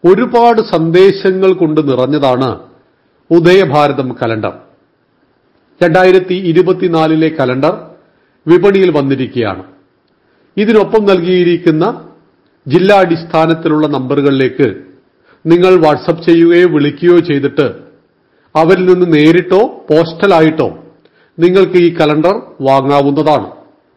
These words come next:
ഈ കലണ്ടറിന്റെ ലാഭം കൊണ്ട് എല്ലാ വർഷവും ഒരു ഹൈന്ദവ സഹോദരന്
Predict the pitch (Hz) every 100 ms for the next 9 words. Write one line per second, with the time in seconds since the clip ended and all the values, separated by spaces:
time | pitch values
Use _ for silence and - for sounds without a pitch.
0 | _ _ _ _ _ 202 240 233 220 220
1 | 226 220 220 180 165 170 196 185 160 127
2 | - - _ _ _ _ _ 165 196 226
3 | 247 226 - - 208 220 214 214 _ -
4 | 190 220 220 214 214 - 175 190 196 214
5 | 208 - 165 165 170 170 160